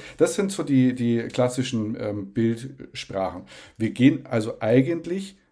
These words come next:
wenn man so möchte, relativ weit weg von dem Produkt an sich, sondern mehr dahin, was erlebt der Kunde in Zukunft mit seinem, mit seinem Produkt. Ich,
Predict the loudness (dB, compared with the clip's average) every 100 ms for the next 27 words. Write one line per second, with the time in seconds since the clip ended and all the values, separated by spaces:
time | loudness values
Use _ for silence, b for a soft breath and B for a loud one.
0 | _ -4 -2 -2 -2 -2 -2 0 0 0
1 | B B -20 -20 -16 -2 2 2 2 -2
2 | -6 -6 -2 -2 -2 -4 -4 -6 -4 -4
3 | -4 -6 -8 -8 -8 -8 -10 -8 -2 0
4 | 0 -4 -20 -8 -4 -2 -2 0 4 4
5 | 4 2 2 0 -4 -6 B -6 -2 -2
6 | 0 0 0 -2 -4 -8 -2 2 4 2
7 | -2 -4 -4 -4 -6 -8 -8 -8 -6 -6
8 | -6 -10 _ _ -10 -6 -8 -8 -12 -14
9 | B B B B -12 -12